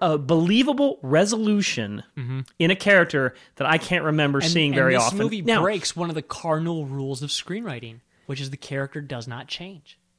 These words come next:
Speaker 2: He doesn't change.
Speaker 1: Yeah.
Speaker 2: And, you know, even in, in, uh,
Speaker 1: You might, the audience might be
Speaker 2: Yeah.
Speaker 1: waiting for, to, to see him be
Speaker 2: Yeah.
Speaker 1: tempted
Speaker 2: Yeah.
Speaker 1: into, into turning
Speaker 2: Yeah.
Speaker 1: around. But this guy is so resolute.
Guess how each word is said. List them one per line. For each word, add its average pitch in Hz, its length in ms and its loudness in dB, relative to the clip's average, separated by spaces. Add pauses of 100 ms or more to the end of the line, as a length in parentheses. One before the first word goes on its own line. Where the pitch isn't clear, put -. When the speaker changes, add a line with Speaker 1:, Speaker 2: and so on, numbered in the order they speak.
(400)
Speaker 2:
He 170 80 -4
doesn't 143 300 -2
change. 208 480 -12 (120)
Speaker 1:
Yeah. 104 80 -10 (640)
Speaker 2:
And, 196 200 -2
you 196 120 -4
know, 196 180 -2
even 214 240 0
in, 190 200 -2
in, 180 240 -4
uh, 165 280 0
Speaker 1:
You 180 100 6
might, 269 240 4
the 214 100 4
audience 330 340 2
might 277 160 6
be 214 60 4
Speaker 2:
Yeah. 175 60 2
Speaker 1:
waiting 214 540 6
for, 208 160 0
to, 190 220 0
to 185 100 0
see 220 200 2
him 202 120 6
be 180 100 2
Speaker 2:
Yeah. 156 100 -2
Speaker 1:
tempted 196 680 2
Speaker 2:
Yeah. 139 160 -8 (160)
Speaker 1:
into, 202 480 4
into 175 240 0
turning 190 320 0
Speaker 2:
Yeah. 156 80 2
Speaker 1:
around. 156 500 0 (300)
But 170 100 -2
this 330 160 0
guy 240 200 0
is 185 200 4
so 247 280 2
resolute. 202 840 0